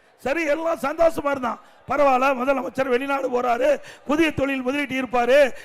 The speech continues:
நம்மளுடைய இளைஞர்களுக்கு வேலை வாய்ப்பு கிடைக்கும் என்று நம்ம சந்தோஷமா இருந்தோம். ஆனா அங்க போய்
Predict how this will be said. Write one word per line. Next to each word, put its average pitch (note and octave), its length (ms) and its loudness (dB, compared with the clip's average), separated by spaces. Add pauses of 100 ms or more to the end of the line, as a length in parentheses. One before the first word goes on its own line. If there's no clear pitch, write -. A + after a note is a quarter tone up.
(140)
நம்மளுடைய B3+ 420 0
இளைஞர்களுக்கு C4 340 -2
வேலை C4+ 240 2
வாய்ப்பு B3+ 180 -2
கிடைக்கும் A#3+ 280 -2
என்று C#4+ 340 0 (180)
நம்ம B3 320 -2
சந்தோஷமா C4+ 480 0
இருந்தோம். A#3+ 380 -4 (280)
ஆனா A#3 240 -2
அங்க C4 320 0
போய் B3+ 440 2